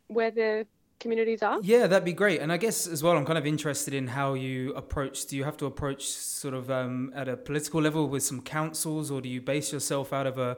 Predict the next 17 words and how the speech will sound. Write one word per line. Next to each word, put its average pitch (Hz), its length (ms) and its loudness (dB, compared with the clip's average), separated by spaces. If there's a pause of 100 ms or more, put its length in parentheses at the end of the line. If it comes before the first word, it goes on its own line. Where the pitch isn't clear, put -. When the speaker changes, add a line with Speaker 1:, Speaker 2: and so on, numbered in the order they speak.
(260)
Speaker 2:
an 143 120 -2
aged 143 300 -2
care 135 180 2
centre, 165 500 0
or 135 120 4
how 180 100 0
do 185 80 -2
the 139 140 -2
kind 131 160 -6
of 117 80 -10
practicalities 135 720 -8
work 107 240 -10
of 113 160 -16
it? - 80 -20 (1080)
Speaker 1:
Yeah, 294 200 8
well, 294 120 0
that, 339 140 0